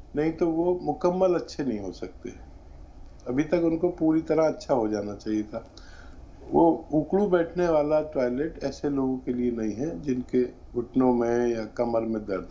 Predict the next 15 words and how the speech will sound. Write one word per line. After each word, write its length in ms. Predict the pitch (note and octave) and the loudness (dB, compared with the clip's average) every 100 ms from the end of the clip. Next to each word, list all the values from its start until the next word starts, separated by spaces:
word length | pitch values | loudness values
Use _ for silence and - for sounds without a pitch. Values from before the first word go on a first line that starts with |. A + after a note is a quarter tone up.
| - | -14
हो, 40 | - - - - - | -18 -20 -20 -20 -2
वो 80 | D#3+ | 0
ज़रूर 380 | D#3+ D3+ E3 D#3+ | 2 2 2 2
लगवाए, 360 | D#3 E3 G3+ F#3+ | 0 0 0 -2
नहीं 120 | F3+ | -6
तो 160 | F3+ | -4
वो 340 | E3+ F3 E3 - - - - - - - | -4 -6 -6 -14 -20 -20 -20 -20 -16 -6
परेशान 480 | D3 C#3+ E3 D#3+ D#3+ | -6 -2 2 2 0
ही 120 | C#3+ | -4
रहेंगे। 360 | C3+ G#2 F#2+ G#2+ | -4 -4 -6 -10
अगर 220 | A2 B2 | -2 0
वो 160 | D3+ D#3+ | 2 2
लगवा 340 | D3+ C#3+ D3 | 2 4 4
लेंगे 300 | D3+ D#3+ E3 | 2 0 -4
तो 220 | E3 D#3+ | -6 -8